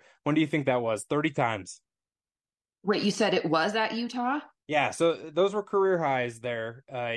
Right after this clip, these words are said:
Speaker 1: yesterday. Uh, we're recording this on Monday the twenty-fifth. And yeah, so he has never run the ball that many times in the N F L. So the last time he ran the ball thirty times was at Utah. What year do you think that was?
Speaker 2: Oh, I would have to assume it was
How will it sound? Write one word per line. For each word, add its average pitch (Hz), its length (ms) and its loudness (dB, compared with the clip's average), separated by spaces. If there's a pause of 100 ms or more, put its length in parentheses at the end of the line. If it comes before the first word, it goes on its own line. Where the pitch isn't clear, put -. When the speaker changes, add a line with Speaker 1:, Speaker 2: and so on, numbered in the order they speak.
Speaker 1:
yesterday. 110 680 -6 (440)
Uh, 117 240 -2
we're 113 160 2
recording 127 380 2
this 123 200 2
on 117 200 2
Monday 117 300 0
the 120 60 -4
twenty-fifth. 117 640 -6 (540)
And 123 540 0 (100)
yeah, 117 220 -4
so 113 240 -4
he 123 140 -2
has 147 260 4
never 156 260 4
run 185 180 6
the 160 60 4
ball 143 220 4
that 135 160 4
many 131 160 0
times 123 420 -2
in 117 120 -8
the 117 120 -4
N 117 120 -4
F 110 180 -6
L. 107 120 -8
So 117 120 -14
the 117 80 -6
last 143 260 2
time 147 160 2
he 139 100 2
ran 135 200 4
the 127 40 2
ball 120 140 2
thirty 123 300 -2
times 120 340 -4
was 110 160 -6
at 113 140 -4
Utah. 110 400 -4 (280)
What 151 160 0
year 156 180 4
do 131 80 2
you 127 100 4
think 120 220 -4
that 110 200 -2
was? 104 300 -6 (1400)
Speaker 2:
Oh, 196 100 -2
I 208 100 -2
would 196 160 -6
have 196 240 -8
to 185 80 -4
assume 190 400 -4
it 151 80 -4
was 151 140 -8